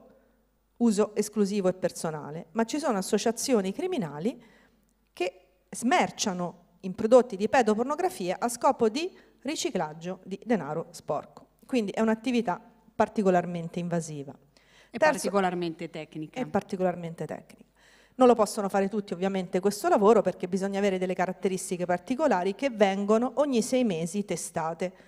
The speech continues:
Speaker 1: È chiaro che un agente della polizia postale sotto copertura che vede ogni giorno contenuti molto invasivi e molto pressanti da un punto di vista psicologico deve avere, diciamo,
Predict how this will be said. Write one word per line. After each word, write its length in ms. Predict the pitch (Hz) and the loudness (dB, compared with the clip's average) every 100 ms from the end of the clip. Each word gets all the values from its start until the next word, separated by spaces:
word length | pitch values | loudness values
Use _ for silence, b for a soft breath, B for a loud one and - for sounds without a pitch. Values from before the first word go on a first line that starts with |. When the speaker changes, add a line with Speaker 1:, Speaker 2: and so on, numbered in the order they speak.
| B B B | B B B
Speaker 1:
È 120 | - 202 | -8 2
chiaro 300 | 254 240 208 | 4 6 4
che 120 | 202 | 2
un 80 | 196 | 0
agente 640 | 196 214 247 240 233 - | 4 4 4 4 2 4
della 180 | 214 214 | 4 4
polizia 380 | 220 214 - 220 | 4 2 2 4
postale 560 | 208 208 226 190 165 | 4 2 2 2 0
sotto 300 | - 202 214 | -4 0 4
copertura 640 | 208 214 220 226 208 170 165 | 4 4 2 0 0 0 0
che 160 | 202 | -2
vede 320 | 196 220 185 | 4 4 6
ogni 300 | 233 254 226 | 4 4 0
giorno 480 | 185 190 165 165 160 | 4 4 4 0 -6
contenuti 560 | 180 208 220 240 240 202 | -4 -2 2 2 2 2
molto 600 | 214 240 240 185 - - _ _ _ _ _ _ - - | 2 2 2 0 0 -16 _ _ _ _ _ _ -16 -4
invasivi 640 | 208 202 190 247 208 180 | 0 0 0 0 0 -2
e 40 | |
molto 280 | 185 214 208 | -2 -2 -2
pressanti 540 | 180 185 - 196 180 | -2 -4 -4 -4 -4
da 100 | 180 | -6
un 80 | 175 | -6
punto 260 | - 196 196 | -8 -6 -4
di 100 | 196 | -2
vista 280 | 202 - 180 | -4 -2 -6
psicologico 800 | - 254 233 165 165 175 190 190 B B B B | -4 0 2 2 -2 -4 -4 -4 B B B B
deve 260 | - 214 240 | 2 6 8
avere, 340 | 233 240 220 | 6 6 4
diciamo, 580 | 196 208 226 214 196 - | 2 0 0 0 0 -4